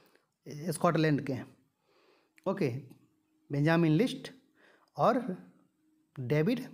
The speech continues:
मैकमिलन। अब, अब जो आती है ऐसे भी याद रख सकते हैं, लिस्ट मिलन,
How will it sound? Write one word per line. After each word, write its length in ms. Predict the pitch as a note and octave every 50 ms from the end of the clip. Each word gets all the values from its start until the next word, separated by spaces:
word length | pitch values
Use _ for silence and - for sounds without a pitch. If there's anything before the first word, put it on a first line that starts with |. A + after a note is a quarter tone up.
| - - - _ _ _ _ _ _ _ _
मैकमिलन। 1120 | C3+ B2+ C3 D3+ G3+ G#3+ G#3 - - - _ _ _ - D3+ C#3+ C#3+ C#3 C#3 D3 F#3 F#3+ D#3 A#2 - - - - - - - - - - - - - _ _ - - -
अब, 140 | - - - - _ -
अब 100 | C#3 B2+
जो 100 | A#2+ C3+
आती 180 | C3+ C3+ C#3+ C3+
है 60 | C#3
ऐसे 200 | C#3 - - E3
भी 140 | D#3 F3 F3+ F3+ - - - D3 E3
याद 220 | D#3 D3 D3+ D3 C#3+
रख 160 | D3 C#3+ C#3+
सकते 260 | - D3+ C3+ C#3 C#3+
हैं, 160 | C#3+ B2 C#3+
लिस्ट 400 | C3+ C3 C#3+ G3+ G#3 G#3 G#3 - - - _ _ - - - _ _ _ _ _ _ _ _ _ _ _ _
मिलन, 460 | - C#3+ D3 D3+ D#3+ F3+ G#3 G#3+ G#3+